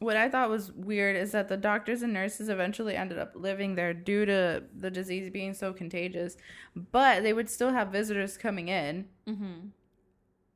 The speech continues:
Speaker 1: and then leaving. <laughs>
Speaker 2: Mm.
Speaker 1: Like, if it's so contagious, why the fuck are you letting them leave?
Speaker 2: Yeah.
Speaker 1: You know what I mean? But I, I mean,
Speaker 2: Like,
Speaker 1: also, you
Speaker 2: they
Speaker 1: can't.
Speaker 2: shouldn't have had visitors if that
Speaker 1: Exactly.
Speaker 2: was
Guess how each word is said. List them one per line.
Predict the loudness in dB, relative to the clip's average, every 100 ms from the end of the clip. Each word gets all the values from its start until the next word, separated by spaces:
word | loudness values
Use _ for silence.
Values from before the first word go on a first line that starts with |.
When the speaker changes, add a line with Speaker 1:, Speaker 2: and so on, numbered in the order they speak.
| -2
Speaker 1:
and | 2
then | 4 4
leaving. | 4 4 4 4 0 -10
<laughs> | _ _ _
Speaker 2:
Mm. | -12 -10 -10 0
Speaker 1:
Like, | 2
if | 4
it's | 2 2
so | 0
contagious, | 0 -2 0 -2
why | 0 0
the | 0
fuck | -2 -2
are | -2
you | 0
letting | 0 0
them | -2
leave? | -2 -4 -4 -8 -12
Speaker 2:
Yeah. | -8 -8 -8 -10 -6
Speaker 1:
You | -2
know | 0
what |
I | 2
mean? | 0
But | 2
I, | 2 2
I | 0
mean, | -2 -2
Speaker 2:
Like, | -2
Speaker 1:
also, | -2 -2 -2
you | -2
Speaker 2:
they | -2
Speaker 1:
can't. | -2 -4
Speaker 2:
shouldn't | -4 -8 -10
have | -12 -14
had | -12 -8 -8
visitors | -8 -12 -10 -12 -12 -14 -14
if | -10
that | -4
Speaker 1:
Exactly. | -2 2 2 2 -2 -2
Speaker 2:
was | -4